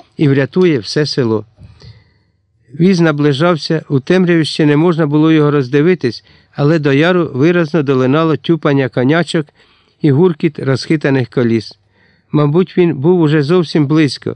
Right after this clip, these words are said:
Нарешті в темряві показалися понурі голови шкап, і віз порівнявся з тими, хто сидів у засідці. «Стій!» — закричав Петро, кинувшись поперед коней, повис на дишлі.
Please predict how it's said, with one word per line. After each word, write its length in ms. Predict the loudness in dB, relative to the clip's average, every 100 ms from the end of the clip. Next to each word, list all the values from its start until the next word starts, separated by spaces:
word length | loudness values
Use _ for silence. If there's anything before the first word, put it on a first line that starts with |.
| -6
Нарешті 480 | -2 0 0 -2 -4
в 40 |
темряві 480 | -2 -2 0 0 -2 -4
показалися 680 | -4 -2 -2 0 -2 -4 -4
понурі 480 | 0 2 2 2
голови 380 | 2 0 0 -2
шкап, 400 | -4 -4 -4 -4 _ -20 -20 -20 _ -4
і 100 | 0
віз 200 | 2 0
порівнявся 640 | -2 0 2 0 0 -4
з 100 | -6
тими, 300 | -2 0 0
хто 200 | -2 -4
сидів 460 | -4 -4 -2 -2 0
у 60 | -2
засідці. 640 | -2 -4 -8 -12 -14 -20 _ _ _ _ _ _ _ -12
«Стій!» — 520 | -6 0 2 2 -4 -6
закричав 560 | -6 -2 -4 0 -2
Петро, 460 | -2 -4 0 -2 -2 _ _ _ -6
кинувшись 580 | 0 2 0 -2 -6 -6
поперед 520 | -8 -4 -2 -2 -2
коней, 340 | 0 0 0
повис 420 | 0 0 0 0 -2
на 100 | -2
дишлі. 460 | -2 -4 -6 -10